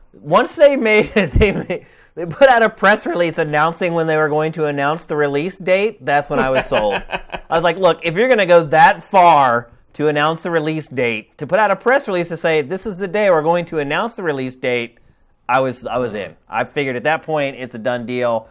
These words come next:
Speaker 1: Even Square Enix won't, won't tolerate having that much egg on its face, delaying the game again. I mean, it's been how many years it's been in the making?
Speaker 2: Eleven,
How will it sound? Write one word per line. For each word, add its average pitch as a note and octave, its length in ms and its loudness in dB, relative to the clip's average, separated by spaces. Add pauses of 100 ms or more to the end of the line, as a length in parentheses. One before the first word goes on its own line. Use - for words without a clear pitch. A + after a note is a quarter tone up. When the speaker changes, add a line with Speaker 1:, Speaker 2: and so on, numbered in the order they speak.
(460)
Speaker 1:
Even A3 280 0
Square F3 400 2
Enix C#3+ 540 -6 (220)
won't, C#3+ 320 0 (300)
won't D#3+ 360 2
tolerate D#3 440 0
having C#3 260 -2
that C#3 180 2
much C3 260 -4
egg A#2+ 220 -6
on A2+ 140 -6
its G#2+ 200 -14
face, A2 480 -8 (720)
delaying C3 380 0
the B2 80 -6
game A#2+ 440 -8
again. A2+ 480 -8
I A2+ 120 -10
mean, C3 180 -6
it's D#3 220 -8
been D3+ 400 -2
how F#3 180 -4
many E3 300 -4
years E3 340 2
it's D#3 140 -12
been D#3+ 180 -2
in D#3+ 120 -4
the D#3 60 -6
making? D#3 300 -4
Speaker 2:
Eleven, B2+ 400 -6